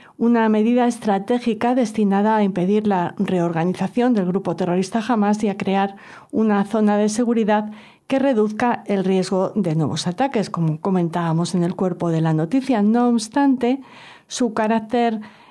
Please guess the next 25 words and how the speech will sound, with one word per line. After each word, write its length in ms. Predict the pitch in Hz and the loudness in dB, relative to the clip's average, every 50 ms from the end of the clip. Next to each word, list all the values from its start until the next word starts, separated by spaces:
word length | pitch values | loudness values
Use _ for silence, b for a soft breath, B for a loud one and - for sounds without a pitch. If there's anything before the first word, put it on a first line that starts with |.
| B - | B -4
eh, 420 | 208 196 196 190 185 180 180 180 - | -2 0 0 2 0 0 -2 -2 -4
potencialmente 920 | 202 190 196 202 202 202 214 226 214 208 214 220 220 214 214 214 208 196 202 | -4 -2 0 0 0 0 0 0 2 2 2 2 2 2 2 0 0 0 0
permanente, 840 | 202 208 190 180 175 170 175 208 247 269 269 262 277 302 339 330 | 0 0 0 2 2 2 2 2 2 2 2 2 2 0 0 0
que 140 | 320 208 190 | 0 -2 -4
podremos, 640 | 208 - 170 170 175 175 175 175 180 175 175 175 - | -2 -2 -2 0 0 0 0 2 0 0 -2 -2 -2
eh, 180 | 196 180 175 170 | -2 -2 -2 -2
comprobar 640 | 170 180 175 175 165 165 165 180 185 180 175 - - | -2 -2 -2 -2 -2 -2 -2 0 -2 -2 -4 -6 -6
en 140 | - 175 180 | -6 -4 -2
los 200 | 180 165 160 - | -2 -2 -4 -4
próximos 640 | - 185 180 175 - - 196 180 170 170 165 165 165 | -4 -4 -4 -4 -2 -2 -2 0 0 0 0 -2 -2
di-, 200 | 170 170 170 170 180 | -2 -2 0 0 0
días 420 | 170 190 196 190 165 175 170 - | 0 0 0 0 0 -2 -4 -6
y 60 | 180 | -6
semanas, 480 | - - 180 175 175 175 180 196 202 208 | -4 -2 0 0 2 2 2 0 -2 -2
podría 480 | - 196 185 185 196 190 190 190 208 214 B B B B B B B | -2 -2 0 2 2 2 2 0 0 -2 B B B B B B B
generar 480 | B - - 220 214 208 208 214 220 214 | B -4 0 0 2 2 2 2 0 0
fricciones 800 | 214 214 233 214 214 - - - 247 247 240 214 190 185 185 185 | 0 -2 -2 -2 -2 -6 -4 0 0 2 2 2 2 2 0 -2
con 220 | - - 202 196 | -2 -2 0 0
la 180 | 185 180 185 185 | 0 0 0 -2
comunidad 580 | - 196 190 196 185 185 180 190 190 190 190 B B B B B B B B _ | -2 0 0 2 2 2 2 2 0 0 -2 B B B B B B B B _
internacional 920 | - 240 240 208 220 202 190 185 180 180 - 196 180 185 196 208 220 220 | -2 0 0 0 0 0 0 0 -2 0 0 0 0 2 2 2 2 0
y 80 | 214 214 | 0 0
complicar 600 | 214 214 196 190 202 196 196 220 202 208 208 208 B B B B B B | 0 -2 -2 0 -2 -2 0 0 0 -2 -2 -6 B B B B B B
futuras 500 | _ - 226 220 214 247 247 247 240 226 | _ -4 -4 -2 0 0 2 2 2 2
negociaciones 840 | 247 240 220 233 220 226 226 208 214 233 233 226 220 233 233 220 - | 0 0 0 0 0 0 -2 -2 0 0 0 2 2 2 0 -2 -4